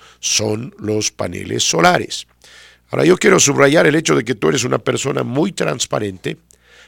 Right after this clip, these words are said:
muy honesta en este trabajo,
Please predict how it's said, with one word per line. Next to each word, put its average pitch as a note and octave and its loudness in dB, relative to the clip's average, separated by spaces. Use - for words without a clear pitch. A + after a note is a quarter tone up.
muy C#3 0
honesta B2+ -2
en A#2 -4
este B2 -2
trabajo, A2+ -4